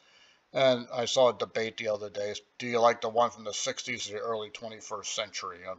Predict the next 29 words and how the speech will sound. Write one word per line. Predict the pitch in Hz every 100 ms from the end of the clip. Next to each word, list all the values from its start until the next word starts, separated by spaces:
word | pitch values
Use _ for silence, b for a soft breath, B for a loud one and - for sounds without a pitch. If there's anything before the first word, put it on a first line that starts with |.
| _
yeah, | 131 107 101
kind | 117 110
of | 107
more | 113 104
the | 107
early | 110 104 104
twenty-first | - 110 104 - 101 -
century. | 110 95 104 95
But, | 95 95 B B B B B
you | 147
know, |
when | 143
it | 139
comes | 160 131
to | 131
space | - 135 123
stuff, | - - 107
I'm | 120
kind | 110 117
of |
more | 113 113
of |
a | 104
Predator | - 123 120 113
and | 104
Aliens | 110 107 104 101
kind | - 110 104
of | 98
guy. | 101 90